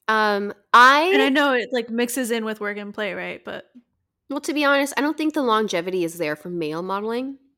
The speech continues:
Speaker 2: Mm.
Speaker 1: Um, I think it'd be harder for them. Like, they, they need to supplement that with something, you know? Maybe if they're an actor, it's possible. Uh,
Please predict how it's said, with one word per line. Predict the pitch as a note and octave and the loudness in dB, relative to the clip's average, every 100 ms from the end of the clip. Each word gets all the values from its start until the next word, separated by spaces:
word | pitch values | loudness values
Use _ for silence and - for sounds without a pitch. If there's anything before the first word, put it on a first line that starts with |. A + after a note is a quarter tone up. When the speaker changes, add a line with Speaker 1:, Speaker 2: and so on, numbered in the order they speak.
| _ _ _ _ _ _ - | _ _ _ _ _ _ -12
Speaker 2:
Mm. | G#3+ G#3 G#3 G3+ F#3+ G#3 - _ - | -10 -8 -10 -10 -12 -16 -20 _ -6
Speaker 1:
Um, | G3+ F#3+ F3 F3+ - _ _ _ _ _ _ _ _ _ _ _ _ _ _ _ _ _ - | 0 0 0 -4 -10 _ _ _ _ _ _ _ _ _ _ _ _ _ _ _ _ _ -6
I | G3+ | -4
think | G3+ G#3 | -2 -2
it'd | F#3+ | -2
be | E3 | -4
harder | - D#3+ E3+ | -4 -4 -4
for | G#3+ G#3+ | -6 -6
them. | A3 A#3+ | -6 -6
Like, | F#3 F3 | -6 -2
they, | F#3 - - | -2 0 2
they | G#3 | 2
need | A3+ A3 | 2 -2
to | |
supplement | F#3 F3+ - D#3+ C#3+ - | -4 -6 -4 -4 -6 -6
that | C#3+ | -8
with | D#3+ | -6
something, | - D3+ D#3 D#3 F3 | -8 -10 -12 -14 -8
you | F3 | -4
know? | F3+ F#3 - _ _ _ - | -4 -6 -12 _ _ _ -2
Maybe | A3 C4+ D#4 | 2 2 2
if | |
they're | D4+ C4 | 2 2
an | |
actor, | - D#3+ - A#3+ B3+ D4+ _ _ _ _ A#3+ | 2 -2 -2 -6 -6 -8 _ _ _ _ -16
it's | - | -6
possible. | B3 B3 B3+ C4 C#4+ _ _ _ _ _ _ | -4 -4 -6 -8 -8 _ _ _ _ _ _
Uh, | G3+ G3 F#3+ | 0 2 4